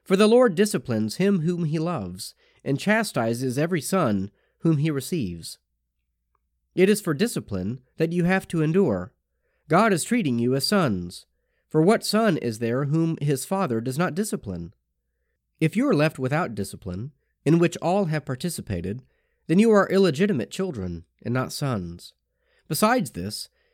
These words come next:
we have had earthly fathers to discipline us, and we respected them.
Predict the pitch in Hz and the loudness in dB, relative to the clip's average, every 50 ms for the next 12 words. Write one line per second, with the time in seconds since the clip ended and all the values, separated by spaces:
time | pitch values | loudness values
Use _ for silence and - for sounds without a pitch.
0 | _ _ _ - 165 190 185 170 139 180 180 170 - - 214 233 - - 151 - | _ _ _ 4 6 6 6 6 4 2 2 2 2 0 -2 -2 -2 -2 -4 -2
1 | - 185 185 180 139 127 120 117 - - - 135 143 202 202 - 127 - - 104 | 0 0 0 0 0 0 -2 -4 -4 -6 -4 -2 -2 -2 -2 -4 -6 -6 -4 -4
2 | 95 92 95 113 123 - - - 143 160 170 180 185 196 190 165 151 - - - | -4 -4 -4 -6 -8 -10 -8 -4 -2 0 0 2 2 0 0 0 -2 -4 -2 -2
3 | 208 208 208 - 101 - 90 170 170 - 98 | -2 -2 -2 -4 -6 -6 -6 -6 -6 -8 -10